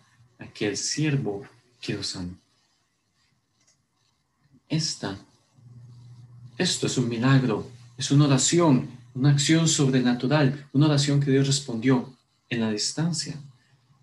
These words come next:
Él estaba lejos de ese centurión, de ese, del siervo de ese centurión. Él oró, él habló la palabra y en la distancia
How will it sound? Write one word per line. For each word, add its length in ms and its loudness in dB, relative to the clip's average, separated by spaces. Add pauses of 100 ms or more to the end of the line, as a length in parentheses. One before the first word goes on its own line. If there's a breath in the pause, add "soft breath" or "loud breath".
Él 160 2
estaba 400 0
lejos 880 -2 (320)
de 400 0
ese 420 -2 (420)
centurión, 880 0 (360)
de 220 6
ese, 200 2
del 160 0
siervo 400 4
de 60 0
ese 120 -4
centurión. 640 -10 (1040)
Él 220 4
oró, 440 4 (120)
él 160 -6
habló 420 -4
la 140 0
palabra 600 -2 (180 soft breath)
y 120 0
en 60 0
la 100 0
distancia 840 -2